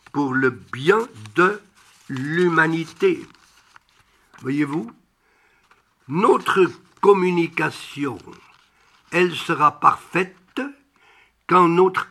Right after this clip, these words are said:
amour pour l'autre sera également parfait.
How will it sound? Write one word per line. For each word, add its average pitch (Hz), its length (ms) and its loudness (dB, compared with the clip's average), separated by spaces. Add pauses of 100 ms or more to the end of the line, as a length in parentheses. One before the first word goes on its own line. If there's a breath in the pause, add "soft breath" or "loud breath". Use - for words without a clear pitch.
(100)
amour - 760 4 (100)
pour 147 240 0
l'autre 160 600 -2 (580)
sera 143 480 0
également 147 600 -2
parfait. - 640 -8